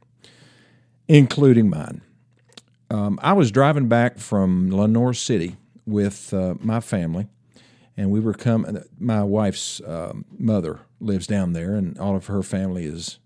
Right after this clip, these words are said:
down there. And we always celebrate Christmas Eve there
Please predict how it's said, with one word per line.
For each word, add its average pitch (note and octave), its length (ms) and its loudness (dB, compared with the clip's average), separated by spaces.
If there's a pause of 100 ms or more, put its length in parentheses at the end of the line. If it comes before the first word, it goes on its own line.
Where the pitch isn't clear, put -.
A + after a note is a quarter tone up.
down G2+ 220 -2
there. G2 100 -2
And A#2+ 80 0
we D3+ 80 2
always E3 220 4
celebrate B2 400 0
Christmas B2+ 360 -2
Eve - 360 0 (260)
there F#2 480 -2